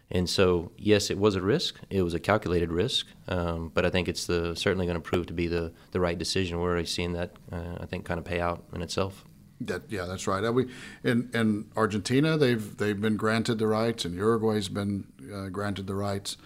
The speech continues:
Speaker 2: There's a few little areas in Brazil they're still working on in New York. You know, ironically, Pedro Zalén, who we, who we mentioned earlier, is working with the U N and, and the Brazilian government on that. Our country manager, uh,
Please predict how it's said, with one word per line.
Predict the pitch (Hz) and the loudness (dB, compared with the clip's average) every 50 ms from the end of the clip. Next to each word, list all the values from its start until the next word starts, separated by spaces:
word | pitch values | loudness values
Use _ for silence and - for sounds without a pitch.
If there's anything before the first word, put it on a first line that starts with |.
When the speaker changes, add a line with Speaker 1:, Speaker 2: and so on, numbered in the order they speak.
| - - - - - _ - | -20 -20 -20 -20 -20 _ -4
Speaker 2:
There's | - 98 87 90 | -4 -2 -2 -2
a | |
few | 87 - - - 107 110 | -6 -6 -4 0 2 4
little | 107 110 107 104 104 | 4 4 4 4 2
areas | 104 104 104 104 98 90 | 2 2 2 0 0 -2
in | 98 95 | -2 -2
Brazil | 87 101 90 82 107 104 104 104 | -2 -2 -2 0 0 2 2 2
they're | 101 98 - | 0 0 -2
still | - - - 104 98 98 | -4 -4 -2 -2 -2 -2
working | 98 98 95 - - 101 101 | -4 -4 -4 -4 -2 -2 -2
on | 101 101 | 0 0
in | 101 98 | 0 0
New | 101 104 98 | 0 2 2
York. | 101 113 127 127 123 - - - - - - - - - - - | 4 4 4 4 2 -2 -10 -20 -20 -20 -20 -20 -20 -20 -16 -8
You | - 104 95 92 | -4 -2 -2 0
know, | 92 | 2
ironically, | 95 104 107 104 107 110 113 117 113 113 - 110 104 | 2 4 4 6 6 6 6 4 2 2 0 -2 0
Pedro | 101 110 113 107 110 110 | 2 2 2 4 4 2
Zalén, | 101 92 107 107 110 110 107 104 | 2 2 2 4 4 4 2 2
who | 107 101 | 0 0
we, | 101 101 101 95 - | 0 -2 -4 -6 -6
who | - 101 | -4 0
we | 98 101 98 | 0 2 2
mentioned | 95 101 107 95 - 101 98 | 2 2 2 0 0 0 2
earlier, | 110 127 123 117 113 107 107 107 104 | 4 4 4 4 4 2 2 0 0
is | 104 101 90 87 | -2 -2 -2 -2
working | 95 104 107 101 - 107 101 98 | -2 -2 -2 -2 -2 -2 -2 0
with | 98 101 98 - | 0 -2 -2 -4
the | - 98 | -4 -4
U | 98 101 101 101 98 | -2 0 0 0 0
N | 101 101 101 98 | 0 0 0 0
and, | 98 92 95 92 95 98 92 | -2 -2 -4 -6 -8 -8 -8
and | 104 95 95 | -8 -8 -6
the | 95 | -6
Brazilian | 90 98 92 82 101 98 95 92 | -6 -4 -4 -2 -2 -2 -2 -2
government | 87 101 110 110 120 120 117 117 | -4 -4 -2 0 0 2 2 2
on | 120 120 | 2 2
that. | 123 123 135 139 127 - - - - - - - - - - | 2 2 0 -2 -4 -8 -14 -20 -20 -20 -20 -20 -20 -14 -6
Our | - 95 92 | -4 -4 -4
country | - - 98 87 - 87 | -2 -4 -4 -4 -4 -2
manager, | 87 98 107 113 113 101 110 113 110 98 87 | 0 0 2 2 2 2 2 2 0 0 -2
uh, | - 95 92 92 92 92 92 92 92 92 90 - - - - - - | -6 -8 -8 -8 -8 -10 -10 -10 -10 -10 -10 -12 -12 -14 -14 -14 -14